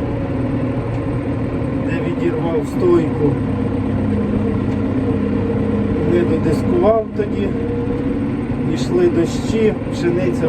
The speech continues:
виросла і вже не було сенсу, в принципі, м, влазити дисковою, тому що, е,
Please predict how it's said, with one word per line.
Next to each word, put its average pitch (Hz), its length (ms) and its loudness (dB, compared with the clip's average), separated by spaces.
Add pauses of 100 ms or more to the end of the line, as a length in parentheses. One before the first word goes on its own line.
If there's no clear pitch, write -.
виросла 180 580 0 (220)
і - 40 -2 (680)
вже 233 160 2
не 220 100 2
було 214 240 2
сенсу, 220 520 -2
в 185 40 -6
принципі, 202 540 -2
м, - 1500 -4 (440)
влазити 208 440 2
дисковою, 180 800 2
тому 185 200 -2
що, - 140 -2
е, 180 80 0